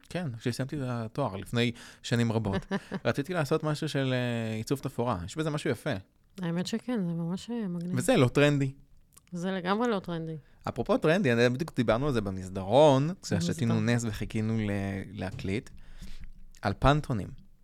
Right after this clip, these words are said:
Speaker 2: נכון.
Speaker 1: את רוצה לספר לנו מה הולך להיות הצבע השנתי?
Speaker 2: צבע השנה נקרא ויבה מג'נטה, שזה סוג של אדום, מג'נטה, וזהו.
Speaker 1: אני מת להבין מה הקטע של, אה, צבעי הפנטון. כאילו, למה אני צריך צבע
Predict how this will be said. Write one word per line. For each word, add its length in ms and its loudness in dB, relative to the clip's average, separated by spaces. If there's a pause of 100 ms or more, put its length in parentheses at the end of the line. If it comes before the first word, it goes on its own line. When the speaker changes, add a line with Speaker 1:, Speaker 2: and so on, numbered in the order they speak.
(220)
Speaker 2:
נכון. 760 2 (160)
Speaker 1:
את 60 -14
רוצה 160 0
לספר 340 2
לנו 220 6
מה 180 6
הולך 300 4
להיות 200 4
הצבע 400 2
השנתי? 520 -2 (220)
Speaker 2:
צבע 300 4
השנה 440 4
נקרא 540 4
ויבה 300 4
מג'נטה, 640 0 (340)
שזה 340 -8
סוג 220 -12
של 160 -2
אדום, 400 -4 (440)
מג'נטה, 400 -8 (1120)
וזהו. 280 2 (480)
Speaker 1:
אני 80 10
מת 120 8
להבין 320 6
מה 80 8
הקטע 300 2
של, 320 2
אה, 320 -4
צבעי 240 6
הפנטון. 560 0 (760)
כאילו, 340 8
למה 200 8
אני 80 4
צריך 160 0
צבע 220 4